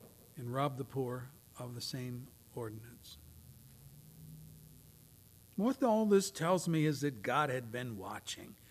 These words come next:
God had been watching. God had taken note. More, God was doing something about this terrible,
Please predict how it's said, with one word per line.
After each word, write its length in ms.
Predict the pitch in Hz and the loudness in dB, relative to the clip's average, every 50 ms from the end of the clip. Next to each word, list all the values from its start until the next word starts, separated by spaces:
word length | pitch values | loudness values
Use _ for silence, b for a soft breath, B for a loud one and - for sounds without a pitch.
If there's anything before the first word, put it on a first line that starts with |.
| b b b b b | b b b b b
God 220 | - 175 185 170 | -4 -4 -4 -4
had 180 | 160 170 170 156 | -6 -8 -8 -6
been 240 | 160 151 123 104 - | -6 -6 -6 -8 -10
watching. 480 | - 90 92 - - - - - - - - - - - - - - - - - - - - - - - - - - - - - - - - - - - - - - - - - - - - - - - - - - - | -12 -12 -12 -12 -12 -14 -16 -16 -20 -20 -20 -20 -20 -20 -20 -20 -20 -20 -20 -20 -20 -20 -20 -20 -20 -20 -20 -20 -20 -20 -20 -20 -20 -20 -20 -20 -20 -20 -20 -20 -20 -20 -20 -20 -20 -20 -20 -20 -20 -20 -20 -20 -18 -8
God 240 | - 175 208 233 214 | -2 2 2 4 4
had 160 | 220 175 - | 2 0 -2
taken 480 | - 185 185 165 - 156 127 107 104 101 | -2 -2 -2 -2 -2 -6 -6 -6 -6 -6
note. 240 | 95 90 - - - - - - | -8 -8 -12 -18 -20 -18 -8 0
More, 320 | 147 170 202 165 107 107 | 2 4 4 4 2 0
God 320 | 104 135 151 165 170 165 | -2 -2 0 0 0 0
was 240 | 156 143 120 110 - B B B B B B - | -2 -2 -4 -6 -10 B B B B B B 4
doing 220 | 147 165 165 156 | 6 6 6 6
something 440 | - - 165 156 151 135 143 143 135 | 2 2 0 0 2 2 0 0 0
about 360 | 123 113 139 147 147 135 - | 0 -2 -2 -2 -2 -2 -4
this 200 | - 110 - - | -6 -6 -6 -6
terrible, 460 | - 139 156 165 156 139 131 120 113 | -6 -2 2 2 2 2 0 -4 -8